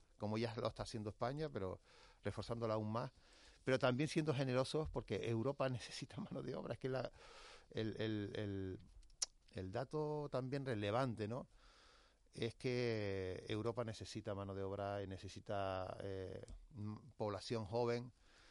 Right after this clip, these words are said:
que la ayude a superar una crisis demográfica muy importante que tenemos en Europa. Y hay que ser más generosos en los, en los cupos, en los visados pa-, de trabajo, etcétera,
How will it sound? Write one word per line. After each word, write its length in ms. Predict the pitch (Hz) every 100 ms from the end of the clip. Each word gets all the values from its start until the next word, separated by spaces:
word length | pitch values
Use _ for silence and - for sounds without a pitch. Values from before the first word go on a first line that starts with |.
| -
que 140 | - 110
la 80 |
ayude 320 | 104 107 127 110
a 80 |
superar 480 | 101 98 107 107 120
una 560 | 123 110 98 95 95 90
crisis 300 | 101 - 104
demográfica 580 | 104 98 101 - 117 117
muy 140 | 110
importante 500 | 110 104 - 104 110
que 80 | 107
tenemos 440 | 98 95 90 87 90
en 80 |
Europa. 420 | 92 92 104 - - - - - - - - - -
Y 560 | - 117 107 104 101 98
hay 160 | 107
que 80 | 110
ser 220 | 104 113
más 120 | 104 101
generosos 420 | 98 104 - 87
en 100 | -
los, 200 | 92 87 - - - -
en 180 | 107 101
los 120 | -
cupos, 440 | - 120 - 95
en 100 | 95
los 180 | 92 87
visados 500 | 92 - 117 110 101
pa-, 140 | - -
de 160 | 98
trabajo, 580 | - 101 110 98 107 104
etcétera, 460 | 104 107 110 110